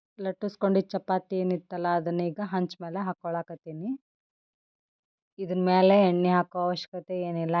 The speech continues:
ಯಾಕಂದ್ರೆ ಫಸ್ಟ್ ನಾವು ಕಣಕ ಮಾಡ್ಕೊಳ್ಬೇಕಾರೆ ಎಣ್ಣೆನ ಹಾಕ್ಕೊಂಡ್ಬಿಟ್ಟಿರ್ತೀವಿ. ನೆಕ್ಸ್ಟ್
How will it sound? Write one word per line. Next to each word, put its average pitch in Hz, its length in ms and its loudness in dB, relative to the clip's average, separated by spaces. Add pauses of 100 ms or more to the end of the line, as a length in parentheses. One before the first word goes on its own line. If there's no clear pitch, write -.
ಯಾಕಂದ್ರೆ 170 520 -4 (640)
ಫಸ್ಟ್ 185 320 -8
ನಾವು 185 280 2 (320)
ಕಣಕ 185 340 -8
ಮಾಡ್ಕೊಳ್ಬೇಕಾರೆ 175 800 -2 (300)
ಎಣ್ಣೆನ 175 380 -6
ಹಾಕ್ಕೊಂಡ್ಬಿಟ್ಟಿರ್ತೀವಿ. 165 880 -10
ನೆಕ್ಸ್ಟ್ 180 400 -6